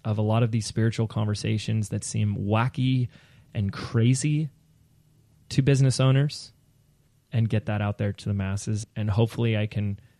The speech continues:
show people how to blend both the masculine and the feminine,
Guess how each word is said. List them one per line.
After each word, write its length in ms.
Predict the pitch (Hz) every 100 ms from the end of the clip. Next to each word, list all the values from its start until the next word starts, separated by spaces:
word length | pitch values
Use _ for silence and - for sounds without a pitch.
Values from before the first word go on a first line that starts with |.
| _ _ _ _ _
show 460 | - - - 123 117
people 340 | 123 117 110
how 200 | 98 107
to 180 | - 113
blend 640 | 101 101 117 107 95 - - - _ _ _ _ _ _ -
both 340 | 110 113 107
the 60 | -
masculine 760 | 101 95 110 - 131 123 123 -
and 240 | 110 110
the 40 | 107
feminine, 480 | - 92 78 104